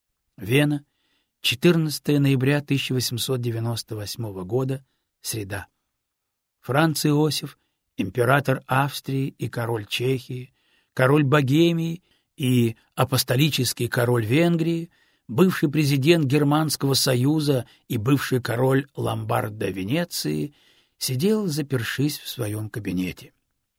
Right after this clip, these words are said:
Бремя власти — тяжёлое бремя, и он это знал, ещё даже будучи наследником. В двадцать четыре года он захотел жениться на дочери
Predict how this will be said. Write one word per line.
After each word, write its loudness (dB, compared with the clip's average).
Бремя 0
власти — -2
тяжёлое 0
бремя, -6
и -4
он 2
это -2
знал, 0
ещё -6
даже -2
будучи 0
наследником. -4
В -8
двадцать -2
четыре -2
года 0
он 2
захотел -2
жениться -2
на -2
дочери -2